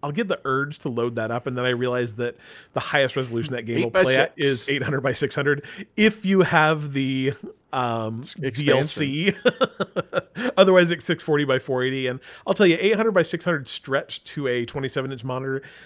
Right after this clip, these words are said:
Speaker 1: in four three <laughs> is not, is not good. That game does not look good. But man, we put a lot,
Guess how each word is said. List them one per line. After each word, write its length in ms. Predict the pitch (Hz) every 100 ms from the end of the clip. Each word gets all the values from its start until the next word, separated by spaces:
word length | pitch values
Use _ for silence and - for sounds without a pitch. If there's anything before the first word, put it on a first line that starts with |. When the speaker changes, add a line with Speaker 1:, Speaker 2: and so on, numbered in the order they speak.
| - _ _ _ -
Speaker 1:
in 200 | 175 147
four 380 | - - 147 147
three 560 | - 131 127 135 170 160 -
<laughs> 200 | - _
is 260 | 160 135 110
not, 520 | 123 127 120 120 - _ _ _ _ _ _ _ -
is 140 | 113
not 240 | 117 98 - 101
good. 220 | 92 82 78
That 120 | 120 110
game 160 | 117
does 160 | 113 117
not 260 | 113 92 - 98
look 140 | 82 _ 80
good. 180 | 67 - _ - _
But 120 | 143
man, 240 | 135 139 113
we 180 | 170 185 _
put 160 | - 151 - _ _ _ 147
a 80 |
lot, 880 | 123 117 120 127 139 135 123 117 117